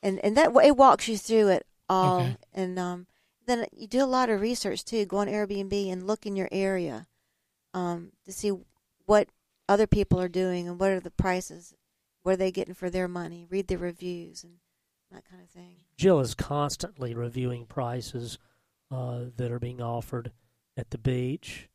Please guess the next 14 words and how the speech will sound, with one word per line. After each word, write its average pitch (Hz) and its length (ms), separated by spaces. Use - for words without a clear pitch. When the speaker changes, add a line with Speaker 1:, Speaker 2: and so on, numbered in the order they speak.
Speaker 3:
in 120 180
the 113 80
Flat 127 300
Rock 120 300
area, 123 480
and 120 220
here 123 220
in 117 120
Concord 120 680
and 117 180
the 127 100
surrounding 123 460
area, 123 340
Charlotte, 127 560